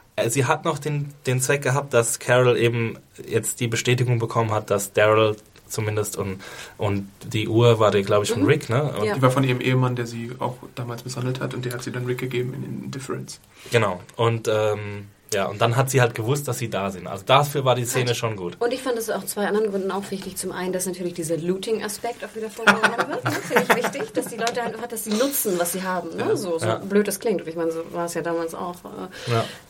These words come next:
Speaker 2: Und ich fand auch interessant, da waren sehr viele Kuscheltiere.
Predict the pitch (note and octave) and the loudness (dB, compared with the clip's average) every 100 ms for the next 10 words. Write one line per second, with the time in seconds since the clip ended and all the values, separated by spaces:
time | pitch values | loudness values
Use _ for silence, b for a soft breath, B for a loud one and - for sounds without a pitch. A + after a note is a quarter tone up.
0 | - - C4 D#4+ - C4 B3 A#3+ A#3 - | -2 6 10 8 6 2 2 2 -2 -2
1 | A#3+ G#3+ G#3 A3 - A3 - - C#4 - | 0 2 2 0 -4 -4 -6 -6 -6 -6
2 | - | -8